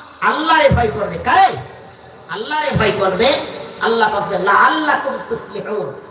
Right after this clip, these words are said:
তাদের জন্য সফল কাম। তারাই কি? সফল কাম। তারাই কি? কামিয়াবি। তাহলে আমরা বসেছি। আমি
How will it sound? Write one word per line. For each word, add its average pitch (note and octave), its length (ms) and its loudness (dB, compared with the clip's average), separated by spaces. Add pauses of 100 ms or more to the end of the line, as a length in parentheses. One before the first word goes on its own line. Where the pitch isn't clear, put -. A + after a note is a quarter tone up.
তাদের E4 380 2
জন্য C4+ 420 2 (760)
সফল G3 520 0
কাম। E3 260 4 (340)
তারাই B3 340 4
কি? C#4+ 200 -2 (680)
সফল A#3+ 440 2
কাম। A3 240 2
তারাই C4 340 2
কি? A#3+ 260 -6 (280)
কামিয়াবি। F3+ 500 -10 (800)
তাহলে F#3 300 2
আমরা F#3+ 240 2
বসেছি। F3+ 580 0 (800)
আমি A3+ 200 2